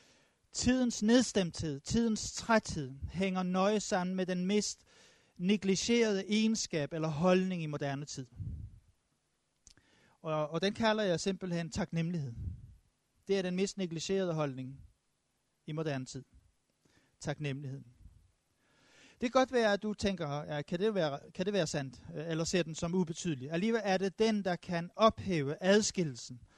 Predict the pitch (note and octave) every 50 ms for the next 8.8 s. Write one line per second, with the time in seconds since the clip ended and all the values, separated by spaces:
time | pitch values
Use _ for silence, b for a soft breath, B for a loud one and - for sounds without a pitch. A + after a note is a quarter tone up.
0 | b b b b b - E3 D#3 - - E3+ D#3+ C#3+ D#3 D#3+ E3 E3 E3 D#3 D3+
1 | C#3 C3 - D#3+ D3 C3 B2 B2 - - - - - _ B B B B B B
2 | B B - - A3 A3 A3 G#3+ G#3+ G#3 F#3+ - - G3+ B3 C4+ C4 - - A3+
3 | G#3+ G3 F#3+ - A3 G#3 G#3+ G#3 F#3 D#3+ - F#3+ F3+ - - G#3 E3+ - G3+ F#3+
4 | F#3+ G3 F#3 - - F#3 F3 - - F3+ F#3+ G3+ G#3 G#3+ G#3+ G#3+ G3 G3 F3+ E3
5 | D#3+ - - F3 E3+ E3 D#3+ F#3+ G#3+ A3+ A#3 A#3 A3+ - - - F3+ F#3 F#3+ F#3+
6 | - G3+ G#3 G#3 G#3 G#3 G3+ F3+ - - - F#3 F3 E3 E3 E3 D#3+ E3 F#3 G3
7 | F3+ F3 E3+ - - - D#3+ F3+ F3 E3 E3 F3 F3+ F3 D#3 C#3+ E3 E3+ D#3 D3
8 | D#3+ C#3+ C#3 C3+ - F#3 F#3 - - - D#3+ C#3+ B2+ A#2+ A#2 C3